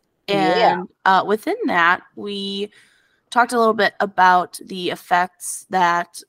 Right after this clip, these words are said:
Speaker 2: uh, marijuana use has on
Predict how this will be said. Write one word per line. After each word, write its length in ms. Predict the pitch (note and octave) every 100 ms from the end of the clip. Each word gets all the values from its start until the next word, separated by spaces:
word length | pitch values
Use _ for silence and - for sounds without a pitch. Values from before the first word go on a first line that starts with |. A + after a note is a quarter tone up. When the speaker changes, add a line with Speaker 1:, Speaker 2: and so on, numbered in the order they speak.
| -
Speaker 2:
uh, 400 | F3 E3+ E3+ E3+
marijuana 840 | F3 E3+ E3+ E3 F3 D4 G4 A#3
use 600 | E3 D#3 E3 E3+ - - _
has 580 | - E3+ D3 D#3 F3 - -
on 460 | E3+ E3 F#3 A#3